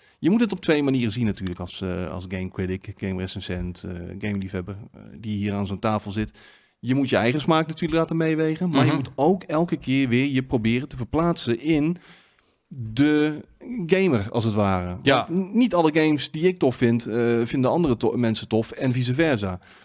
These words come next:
Speaker 1: Dus, eh, het is heel makkelijk om dan bij een presentatie te zeggen, "Ah, eh, ah, ik vind het niks, dit is kut. Eh, ah, ik vind het ook niks, dit is kut."
Speaker 2: Ja.
Speaker 1: Nee, op dat moment moet je gewoon even je werk doen,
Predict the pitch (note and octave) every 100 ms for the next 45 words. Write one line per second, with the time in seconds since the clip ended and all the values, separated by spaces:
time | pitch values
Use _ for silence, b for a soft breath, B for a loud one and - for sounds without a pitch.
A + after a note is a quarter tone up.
0 | b _ D3+ D3+ - _ _ C#3 C#3 C#3
1 | C3 - D3+ E3 C#3+ - C#3 F3+ E3 E3
2 | F3 C#3+ C#3+ C#3 C3 C3+ A#2+ C#3 A#2+ A#2
3 | B2+ - B2+ B2+ B2 B2 A#2+ A2+ - -
4 | - F3+ - E3 D#3+ F#3 D3+ C#3+ E3+ -
5 | A#2+ G2 - - F#3 F3+ E3 E3 F3+ F#3
6 | G3 F#3 F#3+ F#3 F#3+ F3+ C#3+ A#2 - B
7 | B B - D3+ D#3+ D#3 C3 E3 C3 B2
8 | C3+ - C3+ C3+ B2 B2 B2 A#2+ A2 A2+
9 | D3 D3 G#2+ A2+ D3+